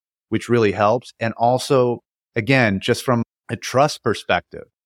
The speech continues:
when you have all these different elements on the page or on your website, it builds trust with your prospective client. And that goes a long way,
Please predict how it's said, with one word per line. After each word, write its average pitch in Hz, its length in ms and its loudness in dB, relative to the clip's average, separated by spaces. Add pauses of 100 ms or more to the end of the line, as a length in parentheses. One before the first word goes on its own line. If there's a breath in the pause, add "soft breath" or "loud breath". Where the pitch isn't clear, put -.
(340)
when 117 200 0
you 110 140 0
have 127 380 0
all 110 140 2
these 107 220 -4
different 113 440 -2
elements 113 540 0
on 110 200 2
the 104 80 -2
page 104 500 -2
or 95 60 0
on 101 120 2
your 92 120 -4
website, 98 500 0 (100)
it 107 160 -2 (100)
builds 107 360 -2
trust 117 580 0
with 104 280 0 (100)
your 101 420 0
prospective - 560 -4
client. 107 400 -2 (480)
And 104 160 -2
that 110 160 0
goes 117 340 2
a 113 60 -2
long 107 400 0
way, 107 460 0